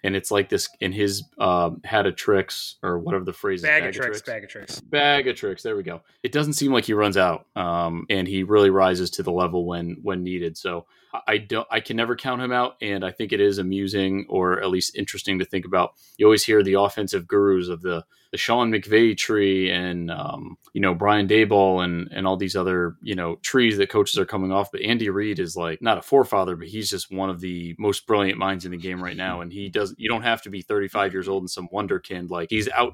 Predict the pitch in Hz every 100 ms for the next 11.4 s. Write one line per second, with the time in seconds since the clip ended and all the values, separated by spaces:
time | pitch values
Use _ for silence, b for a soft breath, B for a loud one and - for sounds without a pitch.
0 | - - - 117 104 92 90 101 90 87
1 | 85 85 - _ _ - - 90 85 90
2 | 90 87 85 82 85 82 - 85 85 107
3 | 98 90 87 80 - 98 87 85 - 101
4 | 95 92 87 92 90 85 87 87 87 -
5 | 90 87 85 82 85 82 82 92 92 95
6 | 92 87 80 87 85 - 82 - - 85
7 | 156 - - 98 _ _ - 85 - -
8 | 107 98 101 87 85 85 80 80 - -
9 | 95 85 - - 85 - - - b b
10 | b - 104 101 92 117 120 98 120 151
11 | - 110 104